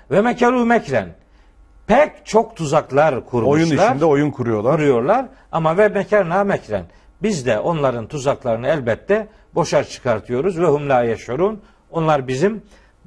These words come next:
Speaker 1: tuzakları boşa çıkartıcı olduğumuzu fark edemiyorlar. Onlar kendileri böyle işte bir tuzak kurmayla hakkı hakikatı temsil edenlere karşı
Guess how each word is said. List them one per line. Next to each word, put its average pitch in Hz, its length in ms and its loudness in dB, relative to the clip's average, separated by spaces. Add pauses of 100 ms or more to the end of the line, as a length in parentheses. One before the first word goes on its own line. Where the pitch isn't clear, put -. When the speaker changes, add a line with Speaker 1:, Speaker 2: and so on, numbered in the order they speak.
(260)
Speaker 1:
tuzakları 151 600 0
boşa 170 280 0
çıkartıcı 139 640 -4
olduğumuzu 143 520 -2
fark 123 280 -2
edemiyorlar. 107 640 -2 (300)
Onlar 151 340 2
kendileri 160 680 -2
böyle 190 400 2 (640)
işte 165 260 -4
bir 202 180 0
tuzak 170 500 -2 (260)
kurmayla 160 720 0 (300)
hakkı 185 300 0
hakikatı 151 760 -2
temsil 147 400 -2
edenlere 117 500 0
karşı 151 540 -2